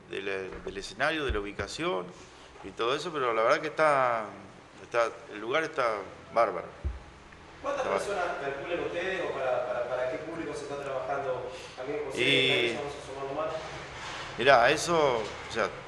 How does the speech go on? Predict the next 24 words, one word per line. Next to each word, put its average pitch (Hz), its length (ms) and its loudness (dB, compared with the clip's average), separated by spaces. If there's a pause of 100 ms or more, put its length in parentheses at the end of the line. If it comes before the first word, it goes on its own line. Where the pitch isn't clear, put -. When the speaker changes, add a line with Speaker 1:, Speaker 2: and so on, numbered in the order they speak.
(140)
Speaker 1:
tenemos 147 200 0
invitaciones 147 500 2
de 147 60 2
muchas 147 260 4
agrupaciones, 156 800 4
¿me 135 80 0
entendés? 131 580 0
Que, 110 140 0
eh, 107 80 -2 (580)
incluso 110 300 -4
bandas 120 260 4
de 110 60 0
afuera, 131 440 2 (520)
vienen 104 200 -10
bandas 107 280 -4
de 98 100 -2
Rosario, 117 640 2
de 98 40 -4
Santa 98 300 -8
Fe, 117 380 -4 (440)
de 92 120 -4
Vera, 107 320 0 (840)
eh, 90 640 -6 (200)
y 95 180 -12